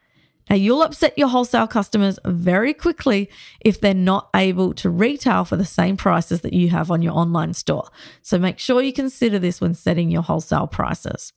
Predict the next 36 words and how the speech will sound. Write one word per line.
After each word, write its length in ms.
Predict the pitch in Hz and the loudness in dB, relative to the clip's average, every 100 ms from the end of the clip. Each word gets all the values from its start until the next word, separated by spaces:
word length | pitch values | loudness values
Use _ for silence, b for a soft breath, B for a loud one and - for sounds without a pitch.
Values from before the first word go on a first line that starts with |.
| _ _ _ _ _ _ _ _ _ _ _ | _ _ _ _ _ _ _ _ _ _ _
So 120 | - | 0
there 100 | 294 | 2
you 80 | 320 | 4
have 160 | 320 330 | 2 2
it, 100 | - | 0
a 80 | 226 | -2
few 280 | - 226 262 | 0 2 2
tips 320 | - - - | 0 -2 0
to 100 | 247 | -4
get 260 | 180 214 - | 0 0 0
you 80 | 269 | -4
started 480 | - 240 240 294 | 0 2 2 0
with 180 | 349 240 | 0 -2
wholesaling 800 | - - 208 226 254 254 311 403 415 B B _ | 0 2 2 2 0 2 0 -2 -8 B B _
and 240 | 202 196 | 0 0
selling 440 | - 202 190 196 202 | -2 0 2 0 0
in 360 | 190 185 180 180 | 0 2 0 -2
retailers 760 | 175 175 190 - 196 190 196 | -2 0 -2 -2 0 0 0
and 100 | 208 | 0
department 540 | 220 - 202 - 196 - | -2 0 -2 0 -2 0
stores. 580 | - 165 180 - - _ _ _ _ _ _ _ _ _ b b | 0 0 -2 -10 -20 _ _ _ _ _ _ _ _ _ b b
Now, 140 | 247 269 | 2 2
if 100 | 269 | 2
you 180 | 277 302 | 2 2
have 120 | 330 | 0
a 40 | |
question 560 | 330 302 294 - 262 247 | 2 2 2 0 0 0
you'd 260 | 208 202 214 | 2 2 2
like 220 | 285 320 | 0 0
answered 320 | 294 247 247 | -2 0 0
on 80 | 233 | 0
the 80 | 247 | 0
podcast, 580 | - 196 - 180 180 - B B B | -2 -2 2 0 0 -6 B B B
head 240 | 226 208 | 0 2
to 180 | - - | 0 0
unstoppable 560 | 196 - 247 254 254 | -2 0 -2 0 0